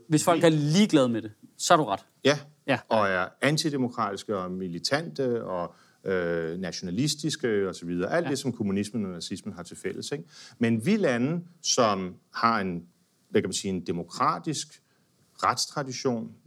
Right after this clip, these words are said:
Speaker 2: rule of law, som jeg er så irriteret over, jeg ikke har et dansk ord for. Jeg ved ikke, er det retsstaten, eller hvad?
Speaker 1: Ja, ja,
Speaker 2: Men er
Speaker 1: ja,
Speaker 2: alle
Speaker 1: jeg
Speaker 2: de
Speaker 1: ved
Speaker 2: her,
Speaker 1: det.
Speaker 2: alle de her værdier, som vi jo har udviklet, på trods af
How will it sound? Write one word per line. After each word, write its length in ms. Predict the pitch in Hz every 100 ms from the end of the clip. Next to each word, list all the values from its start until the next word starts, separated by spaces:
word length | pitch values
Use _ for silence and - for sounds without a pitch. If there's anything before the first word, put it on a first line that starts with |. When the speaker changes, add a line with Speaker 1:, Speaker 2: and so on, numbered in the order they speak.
| 98
Speaker 2:
rule 180 | 104 131
of 60 | 131
law, 300 | 107 104 127 156
som 140 | 127
jeg 60 | 117
er 40 |
så 160 | - 165
irriteret 340 | 143 - 135
over, 100 | 110
jeg 80 | 110
ikke 120 | 107 - -
har 120 | 127
et 60 | 120
dansk 220 | - 131 - 160
ord 100 | -
for. 100 | 110
Jeg 120 | 117
ved 40 |
ikke, 120 | 127 143
er 60 |
det 120 | 175
retsstaten, 460 | 147 - - 127 117
eller 120 | 101
hvad? 100 | 101 104 165
Speaker 1:
Ja, 80 | 165
ja, 60 | 202
Speaker 2:
Men 80 | -
er 60 |
Speaker 1:
ja, 80 | 233
Speaker 2:
alle 120 | 165
Speaker 1:
jeg 60 | 208
Speaker 2:
de 60 | -
Speaker 1:
ved 80 | 190
Speaker 2:
her, 120 | 156
Speaker 1:
det. 100 | - -
Speaker 2:
alle 180 | 160 185
de 60 |
her 100 | 180
værdier, 480 | 147 113 185 196 123 107 - -
som 260 | - 147 127
vi 80 | 123
jo 100 | 98
har 100 | 120
udviklet, 720 | 127 185 196 143 120 107 95 - _ _
på 80 | -
trods 360 | 120 127 147
af 120 | 165